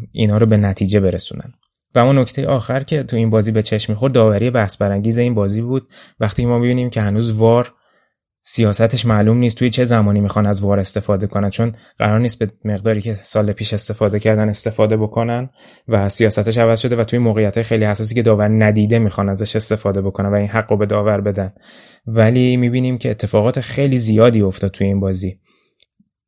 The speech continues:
دو طرف هم متضرر شدن، ولی حالا من می‌گم اینتر بیشتر متضرر شد. اما اینتر تیمیه که باید به، با وجود داوری هم ببره، ولی توی این چند هفته یه سری اتفاقات دیگه یه مقداری بیش از حد به ضرر اینتر بوده.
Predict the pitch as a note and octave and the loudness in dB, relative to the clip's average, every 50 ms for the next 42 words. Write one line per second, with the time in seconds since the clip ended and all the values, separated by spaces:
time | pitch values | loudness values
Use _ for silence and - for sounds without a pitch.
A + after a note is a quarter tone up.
0 | _ _ C3 A#2 G#2 A#2+ A#2 B2+ C#3 - D#3+ D#3 C#3+ C3 A2+ B2+ A#2+ A#2+ A#2 A#2 | _ _ 0 2 4 6 4 4 4 4 2 2 2 2 0 0 2 2 2 4
1 | A#2+ D3 D3+ - - A#2 A2 G#2+ G#2 A2 A2+ A#2+ A#2+ A#2 A#2 B2 B2+ B2+ B2+ A#2 | 4 2 0 2 0 -2 0 0 0 0 0 2 2 2 2 2 0 -2 0 0
2 | B2+ B2+ A#2+ A2+ G#2+ C#3 C#3 B2 A2 - - B2+ C3 B2 G#2 G2 G2+ F#2+ G2+ G2 | 0 0 0 0 0 0 0 0 -2 0 2 2 2 2 2 0 0 0 0 0
3 | G2 F#2 F#2+ F#2+ - - G2+ G2+ - - - B2+ B2 C3 C3 B2 A2+ - C#3 C#3 | 0 0 -2 -4 -4 -6 -8 -8 -8 -6 -4 -2 0 0 0 0 0 0 -2 -2
4 | - - C#3 C#3 C#3 C3+ C3+ - C#3+ B2 A2 G#2+ G#2 A2 A#2 A#2 A#2 A#2+ A#2 A2+ | 0 -2 -4 -2 -2 -4 -4 -4 -6 -4 -2 0 0 2 0 0 -2 -2 -4 -4
5 | A2 - _ _ _ _ _ _ G#2+ G#2 G#2 G#2 G2+ A2+ A#2 A#2+ B2 A2 A2+ G2+ | -6 -10 _ _ _ _ _ _ 0 0 2 2 2 0 0 0 2 2 4 4
6 | G2+ G2+ G#2 G#2 A2 A2 A2+ A#2+ A#2+ A#2+ A2 - - - _ _ _ _ A2+ A#2 | 4 2 2 2 2 0 0 0 0 -2 -4 -8 -18 -20 _ _ _ _ 4 4
7 | A#2+ B2 A2+ G2+ G2+ G#2 G#2 A2 A#2 A2+ - _ _ _ _ - A#2 A#2 B2 A#2 | 6 6 4 4 2 2 0 0 -2 -6 -10 _ _ _ _ -2 0 0 0 -2
8 | - C3+ B2+ C3 B2 - A2 G#2 G2+ G2+ G2 - - A#2+ A2+ A2 - B2 A#2 A#2 | -2 -4 -4 -4 -4 -4 -4 -2 -2 -4 -4 -4 -4 -4 -4 -4 -2 -2 0 0
9 | G#2+ G#2+ G#2 - - G2+ G2 A#2 A#2 G#2+ A2 G2+ A2+ A2+ A#2+ A#2 - _ _ _ | 0 -2 -4 -4 -4 -2 -2 0 -2 0 -2 -2 0 0 -2 -2 -8 _ _ _
10 | _ _ _ B2 A2+ G#2+ A2 G2+ - A2 A2 A#2 A2 G2 G2 - G#2 G2+ - - | _ _ _ -2 -2 0 0 0 0 0 0 2 0 0 0 0 0 0 0 0
11 | A#2+ A#2+ G#2+ G#2 G2+ F#2+ G2+ F#2 F#2+ F#2+ F#2+ F#2 F#2 F#2 F#2+ F#2 F#2 - - - | 0 0 0 0 -2 0 0 -2 -2 -2 -2 -2 -2 -4 -4 -8 -8 -8 -10 -10
12 | - - | -12 -14